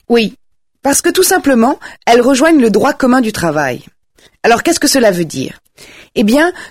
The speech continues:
que leurs employeurs devront fournir un contrat de travail écrit et des fiches de salaire. Ce n'était pas toujours le cas jusqu'à présent. Ensuite, point fondamental, elles ne travailleront plus à la journée,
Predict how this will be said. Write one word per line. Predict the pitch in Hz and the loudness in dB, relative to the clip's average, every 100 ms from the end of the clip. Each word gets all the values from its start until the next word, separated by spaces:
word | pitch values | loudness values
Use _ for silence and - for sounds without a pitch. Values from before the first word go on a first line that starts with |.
| - | -2
que | |
leurs | 226 214 202 | 0 2 0
employeurs | 277 247 214 208 294 | 0 0 2 2 0
devront | 247 214 254 | 0 0 -2
fournir | - 330 311 247 254 330 - | 0 0 2 2 2 0 -2
un | 240 | -4
contrat | 214 330 359 | -2 -2 0
de | 262 | -2
travail | - 254 233 294 285 | -2 -2 0 -2 -2
écrit | 320 - - 247 - _ _ | -4 -4 -4 -4 -6 _ _
et | 277 | -2
des | 262 | -2
fiches | - 330 269 | 0 -2 -2
de | 233 | -2
salaire. | - 156 127 - - _ _ _ - - _ | -2 -2 -2 -6 -14 _ _ _ -20 -20 _
Ce | - 240 | -4 -2
n'était | 233 302 | 0 -2
pas | 339 403 | 0 -2
toujours | 294 254 247 | 0 0 0
le | 196 | 0
cas | - 202 233 | -2 -4 -4
jusqu'à | 202 214 220 | -6 -6 -6
présent. | - 190 190 - _ _ _ _ _ _ | -4 -4 -4 -8 _ _ _ _ _ _
Ensuite, | - 196 - 226 277 - - - _ - | -6 -4 -2 -2 -4 -6 -20 -20 _ -4
point | 247 | -2
fondamental, | 247 285 262 247 190 196 196 285 320 - - | 0 0 0 0 0 0 0 0 -4 -10 -6
elles | 220 | 0
ne | 240 | 0
travailleront | 233 302 320 285 240 | 0 0 2 2 0
plus | 214 311 | 0 0
à | 285 | 2
la | 214 | 0
journée, | 214 226 185 147 | 0 0 0 -2